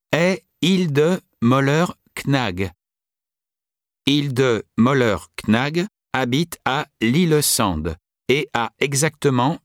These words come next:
le même âge que Sophie Amundsen. » Comment le sais-tu ? Je ne sais pas, mais j'ai trouvé cette information quelque part sur le disque dur.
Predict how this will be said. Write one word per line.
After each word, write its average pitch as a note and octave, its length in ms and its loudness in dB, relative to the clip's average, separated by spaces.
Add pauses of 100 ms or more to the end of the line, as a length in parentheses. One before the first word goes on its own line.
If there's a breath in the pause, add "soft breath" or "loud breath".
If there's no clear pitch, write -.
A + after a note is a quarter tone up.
le A#2 160 4
même A#2 200 2
âge C#3+ 420 -2 (200)
que B2 280 0
Sophie - 680 -2
Amundsen. » A2+ 840 0 (1500)
Comment F#3 500 2 (180)
le E3 360 2
sais-tu ? D3+ 800 -2 (1300)
Je F2+ 180 0
ne D#3 320 2
sais - 240 0
pas, E2+ 400 -4 (180)
mais C3 300 2
j'ai A#2 160 -2
trouvé B2 380 0
cette - 360 -2
information C3+ 840 0 (200)
quelque C#3+ 300 -2
part A#2 440 -2 (260)
sur C3+ 320 2
le A2 100 4
disque A#2 420 0
dur. F#2 480 -2